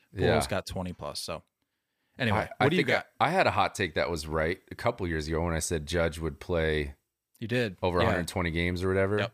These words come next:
Speaker 2: Yeah. So that, that felt good. All right. Well, I guess we already kinda leaked one of 'em.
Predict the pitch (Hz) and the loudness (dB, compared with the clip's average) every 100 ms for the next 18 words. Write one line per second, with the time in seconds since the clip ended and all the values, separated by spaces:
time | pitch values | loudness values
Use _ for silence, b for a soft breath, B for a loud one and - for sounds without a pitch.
0 | _ _ - 78 69 58 - - 76 85 | _ _ -6 -2 -2 -4 -8 -4 0 -2
1 | - 82 - 82 - 71 67 - b b | 0 -2 0 -4 -2 -4 -6 -16 b b
2 | b - 131 104 113 113 117 117 120 107 | b 4 6 6 4 4 4 0 2 4
3 | 104 - 123 101 127 120 117 123 117 120 | 4 2 -2 0 0 0 0 2 4 2
4 | 110 | 0